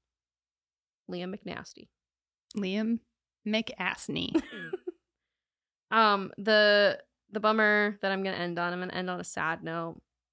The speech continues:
Speaker 1: There's body was never found.
Speaker 2: Yeah, I kinda figured.
Speaker 1: Yeah, so, you know, it's,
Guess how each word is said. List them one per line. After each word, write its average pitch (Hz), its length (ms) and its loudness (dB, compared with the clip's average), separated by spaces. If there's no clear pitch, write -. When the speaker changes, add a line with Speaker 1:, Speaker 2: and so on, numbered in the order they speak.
Speaker 1:
There's 220 240 -2
body 185 260 -4
was 160 140 -10
never - 260 -12
found. - 400 -16
Speaker 2:
Yeah, 190 280 -2
I 185 140 -2
kinda 190 300 -10
figured. 175 420 -6
Speaker 1:
Yeah, 185 380 -12
so, 202 440 -8
you 349 80 2
know, 370 200 10
it's, - 360 2